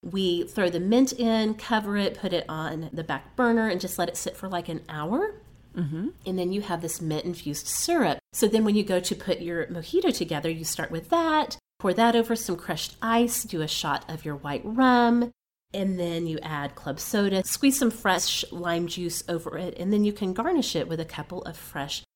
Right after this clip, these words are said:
Speaker 1: mint leaves. And it's so delicious. And what
Speaker 2: Mm-hmm.
Speaker 1: we discovered quickly was that the girls thought it was such a fun idea too. So we've been making for them with that same mint
Speaker 2: Right.
Speaker 1: syrup, doing, like, homemade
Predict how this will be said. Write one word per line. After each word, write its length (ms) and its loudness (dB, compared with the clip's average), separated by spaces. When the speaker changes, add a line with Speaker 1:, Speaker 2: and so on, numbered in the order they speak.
Speaker 1:
mint 260 -2
leaves. 540 0
And 80 0
it's 140 -4
so 580 4
delicious. 500 4
And 160 2
what 120 6
Speaker 2:
Mm-hmm. 60 4
Speaker 1:
we 40 -2
discovered 540 0
quickly 360 2
was 180 0
that 120 0
the 80 2
girls 320 0
thought 140 4
it 40 -2
was 120 -2
such 180 -4
a 40 -2
fun 180 -4
idea 260 0
too. 240 0
So 160 0
we've 280 4
been 140 4
making 280 0
for 160 -4
them 360 4
with 200 0
that 200 0
same 440 0
mint 320 2
Speaker 2:
Right. 100 -2
Speaker 1:
syrup, 320 4
doing, 200 4
like, 200 0
homemade 600 4